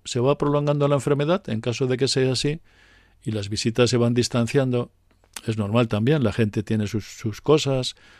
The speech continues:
el tiempo pasa volando, y al final resulta que te conviertes en invisible, no, no, no, eh, no, no se acuerdan casi de ti. Bueno, es un poco ley de vida de nuestra condición, eh, frágil de criaturas,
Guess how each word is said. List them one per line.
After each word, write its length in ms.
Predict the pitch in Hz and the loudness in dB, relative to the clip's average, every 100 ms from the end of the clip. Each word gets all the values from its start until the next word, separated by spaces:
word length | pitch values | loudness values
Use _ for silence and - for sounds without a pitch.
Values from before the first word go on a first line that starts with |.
| _ - | _ -6
el 140 | 107 | 0
tiempo 360 | 117 107 113 107 | 0 0 0 -2
pasa 220 | 110 107 | -2 -2
volando, 560 | 110 143 147 127 123 - - _ _ _ | 0 0 0 -2 -4 -8 -20 _ _ _
y 100 | 123 | -4
al 60 | 107 | -4
final 440 | - 107 117 120 - _ _ | -4 -2 -2 -2 -8 _ _
resulta 440 | 120 - 123 131 120 | -4 -2 -2 -2 0
que 120 | 127 | 0
te 160 | 139 | 0
conviertes 540 | 120 127 131 123 147 147 | 0 0 0 2 0 0
en 160 | 127 | 2
invisible, 580 | 113 107 107 147 127 135 - _ | 2 2 0 0 -2 -4 -10 _
no, 220 | 123 131 | -8 -6
no, 280 | 143 131 139 | -4 -4 -2
no, 280 | 131 135 139 | -4 -4 -6
eh, 180 | 139 156 | -6 -6
no, 160 | 127 135 | -6 -4
no 140 | 135 | -4
se 100 | 127 | 0
acuerdan 540 | 135 117 113 113 110 117 | 2 4 4 4 2 0
casi 300 | 120 - 113 | 0 2 0
de 140 | 113 | 0
ti. 200 | 135 185 - _ _ _ _ | -2 -4 -6 _ _ _ _
Bueno, 240 | 131 - 113 | -6 -6 -4
es 80 | 127 | -2
un 120 | 113 | 0
poco 260 | 120 123 | 2 2
ley 160 | 117 120 | 4 4
de 120 | 117 | 4
vida 300 | 127 147 151 | 2 4 2
de 100 | 135 | 2
nuestra 340 | 117 110 117 107 | 2 2 0 0
condición, 720 | 113 113 - 131 123 120 - _ - _ _ 254 240 | 2 2 2 2 2 0 -6 _ -20 _ _ -16 -12
eh, 260 | 208 175 175 | -10 -10 -10
frágil 800 | 123 - 120 - 127 123 127 147 - - | -6 0 2 2 2 2 0 -6 -12 -10
de 200 | 151 120 | -6 -4
criaturas, 720 | 127 120 117 143 156 139 | 2 2 2 4 4 4